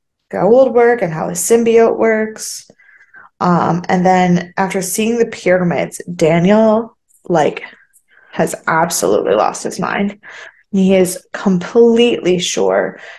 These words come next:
that the people of Urban are, uh, please forgive my whiteness in this moment, everyone.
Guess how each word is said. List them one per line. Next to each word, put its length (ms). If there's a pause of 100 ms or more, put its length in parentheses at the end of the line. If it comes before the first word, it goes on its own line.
(100)
that 120
the 80
people 360
of 200
Urban 500
are, 440
uh, 520 (4000)
please 580 (260)
forgive 360
my 160
whiteness 560
in 80
this 200
moment, 300
everyone. 600